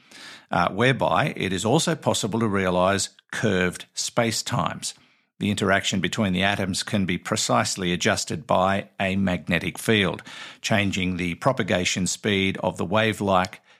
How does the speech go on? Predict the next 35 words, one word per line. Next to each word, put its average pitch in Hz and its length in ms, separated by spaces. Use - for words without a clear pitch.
excitations 139 1080
of 101 220
the 95 80
Bose-Einstein 87 1300
condensate. 87 720
<laughs> - 480
I'm 117 180
reading 147 280
it 117 160
directly 117 420
because 95 460
I 117 120
don't 127 260
really 113 240
understand 107 560
it, - 200
and 117 140
I 107 260
just - 260
think 104 160
it's 104 140
better 95 260
to 90 120
deliver 92 360
the 87 100
message 95 460
<laughs> - 0
rather 101 260
than 107 200
try 110 340
and 98 80
elaborate. 92 600
According 147 460
to 123 160
Marcus 117 680